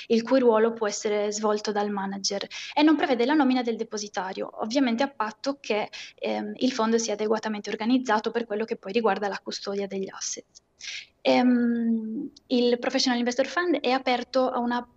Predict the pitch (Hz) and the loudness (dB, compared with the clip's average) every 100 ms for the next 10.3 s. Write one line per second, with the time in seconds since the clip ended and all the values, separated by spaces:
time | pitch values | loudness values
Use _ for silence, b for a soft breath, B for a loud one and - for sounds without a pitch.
0 | _ - 240 - 294 302 254 226 233 233 | _ -8 -8 -2 0 0 -2 -2 -2 0
1 | 254 247 226 226 233 233 226 233 220 - | 0 0 -2 0 0 0 -2 -2 -4 -2
2 | 220 - - 220 202 202 - - 330 349 | -4 -4 -8 -6 -4 -4 -2 2 2 0
3 | - 226 226 226 - 214 208 208 - 214 | -4 -6 -6 -10 -4 -4 -4 -6 -6 -4
4 | 214 214 - 247 233 226 208 190 190 208 | -4 -8 -6 -2 0 0 -2 -2 -8 -8
5 | 196 196 - - 320 - B B B B | -8 -6 -4 0 0 -2 B B B B
6 | B - 269 262 254 285 311 233 214 226 | B 0 4 4 6 6 4 2 0 -2
7 | 226 240 233 226 202 202 220 - - 190 | 2 2 2 0 -4 -4 -6 -6 -8 -10
8 | 202 202 202 208 269 302 - 208 196 196 | -10 -10 -2 0 0 -2 -6 -6 -6 -8
9 | 208 214 220 220 208 202 202 208 208 - | -6 -4 -2 -4 -6 -6 -6 -4 -6 0
10 | 214 202 | 0 0